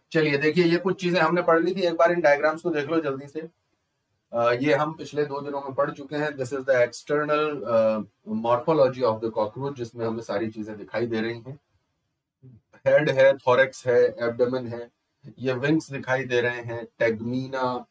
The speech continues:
या elytra जो mesothoracic wing है, ये methothorasic wing है, hind wing, head पर compound eyes वगैरह दिखाई दे रहे हैं। फिर हमने mouth parts पढ़े थे, देखिए,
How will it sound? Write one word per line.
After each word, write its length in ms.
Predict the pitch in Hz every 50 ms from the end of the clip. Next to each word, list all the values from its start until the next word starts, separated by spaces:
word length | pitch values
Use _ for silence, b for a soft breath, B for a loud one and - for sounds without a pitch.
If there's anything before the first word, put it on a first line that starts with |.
| _ _ 110
या 160 | 113 113 -
elytra 560 | 110 110 113 113 120 117 113 - 127 123 123
जो 120 | 120 117 107
mesothoracic 760 | 107 110 113 113 123 117 - 110 110 113 113 120 113 104 110
wing 200 | 113 113 117 110
है, 220 | 107 113 110 110
ये 60 | 107
methothorasic 760 | 104 101 113 113 131 131 127 - 117 113 113 110 113 107 - 107
wing 200 | 107 107 107 113
है, 80 | 107
hind 320 | 95 - 92 95 98 101 104
wing, 240 | 101 101 104 107 110 _ _ _ _ _ _ _ _ -
head 220 | 117 117 117 113
पर 140 | 107 123 117
compound 500 | 113 113 107 107 104 113 110 110 113 107
eyes 200 | 107 104 98 90
वगैरह 220 | 92 95 98 101 120
दिखाई 300 | 117 107 - - 87 85
दे 60 | 82
रहे 80 | 78
हैं। 80 | - _ _ _ _ _ _ _ _ _ _ _ _ _ _ _ _ _ _ _ _ _
फिर 120 | - 190 180
हमने 180 | 175 190 190
mouth 280 | 180 160 - - - -
parts 320 | - 185 175 180 175 170
पढ़े 240 | - 175 160 160 165
थे, 80 | 165 175
देखिए, 360 | 165 156 147 147 - 165 170